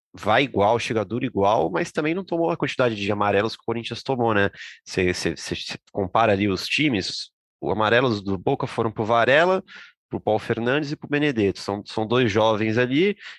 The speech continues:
e o Benedetto mais experiente ali que, que gosta de arrumar confusão. Já o Corinthians, é, recebeu seis, né? Robson Bambu, Mantuan, Raul Gustavo, três moleques. Renato Augusto, Fábio Santos e Jô,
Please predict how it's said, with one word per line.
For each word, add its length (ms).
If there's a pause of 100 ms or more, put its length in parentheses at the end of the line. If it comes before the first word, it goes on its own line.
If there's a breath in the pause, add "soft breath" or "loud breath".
e 60
o 40
Benedetto 480
mais 200
experiente 560
ali 160
que, 260
que 160
gosta 240
de 100
arrumar 280
confusão. 500
Já 80
o 60
Corinthians, 520 (400 loud breath)
é, 180
recebeu 360
seis, 380
né? 160
Robson 360
Bambu, 460
Mantuan, 600
Raul 200
Gustavo, 720 (420 loud breath)
três 180
moleques. 640
Renato 340
Augusto, 360
Fábio 180
Santos 380
e 100
Jô, 320